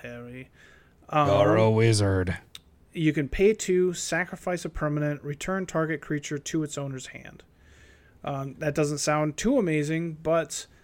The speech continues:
Speaker 1: this goes infinite with Dockside Extortionist for infinite mana. So you sacrifice two treasures, and then, or for the mana, sacrifice one of yours to return Dockside,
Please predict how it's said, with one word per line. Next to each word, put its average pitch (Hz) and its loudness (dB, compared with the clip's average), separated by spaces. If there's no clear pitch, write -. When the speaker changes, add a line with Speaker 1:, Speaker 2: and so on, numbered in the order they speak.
Speaker 1:
this 170 0
goes 185 2
infinite 160 -2
with 135 -4
Dockside 139 -2
Extortionist 180 -4
for 131 -4
infinite 135 -6
mana. 156 -6
So 143 -4
you 131 0
sacrifice 143 0
two 160 4
treasures, 151 0
and 135 0
then, 127 0
or 131 -4
for 147 0
the 127 0
mana, 175 0
sacrifice 143 -2
one 143 -4
of 143 -2
yours 139 -2
to 131 -8
return 175 -4
Dockside, 156 -2